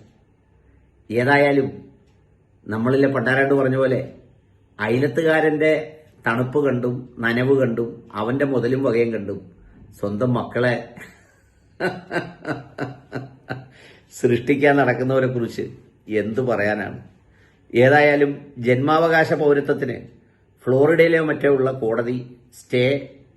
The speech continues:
അനുവദിച്ചിട്ടുണ്ട്. അതൊരിക്കലും പ്രായോഗികമല്ലെന്നും ഒട്ടും ശരിയല്ലാത്ത നിയമമാണെന്നും പറഞ്ഞാണ് അങ്ങനെ സ്റ്റേ അനുവദിച്ചിട്ടുള്ളത്. എന്നാൽ ആ സ്റ്റേക്ക് അപ്പീൽ പോകുമെന്നാണ് ട്രംപ് പറഞ്ഞിട്ടുള്ളത്.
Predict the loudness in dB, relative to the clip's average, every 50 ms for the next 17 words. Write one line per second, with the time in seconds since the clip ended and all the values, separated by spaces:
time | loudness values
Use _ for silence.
0 | _ _ _ -6 -4 -2 -2 -2 -2 -4 -6 -8 -10 -10 -12 -14 -16 -18 -20 -20
1 | -20 _ _ _ _ _ _ _ _ _ _ _ _ _ _ _ _ _ _ _
2 | -6 -2 0 2 2 2 2 2 2 4 2 0 -2 -8 -14 -14 -6 -2 0 2
3 | 4 4 6 6 4 4 4 2 2 2 0 0 -2 -2 -4 -8 -10 -14 -18 -20
4 | -20 _ _ _ _ _ _ _ _ _ _ _ _ _ _ _ -6 -4 -4 0
5 | 2 2 4 4 2 -2 -8 -12 -14 -2 2 2 4 4 4 4 4 4 2 2
6 | 0 0 0 0 0 0 0 0 0 -2 -2 -4 -6 -6 -4 -4 -4 -4 -4 -4
7 | -6 -6 -8 -10 -12 -16 -20 _ _ _ _ _ -8 -6 -6 -6 -6 -4 -2 0
8 | 0 0 0 0 -2 -4 -4 -6 -8 -10 -10 -10 -12 -12 -14 -16 -18 -20 _ _
9 | _ _ _ _ _ _ _ _ _ _ -6 -4 -2 0 0 2 2 0 0 -2
10 | 0 2 2 2 2 0 -2 -4 -4 -4 -4 -6 -8 -8 -8 -8 -6 -4 -2 -2
11 | 0 0 0 0 0 0 0 0 0 -2 -2 -4 -6 -10 -12 -14 -18 -20 _ _
12 | _ _ _ _ -8 -6 -6 -4 -4 -4 -4 -4 -4 -4 -6 -8 -10 -12 -12 -12
13 | -14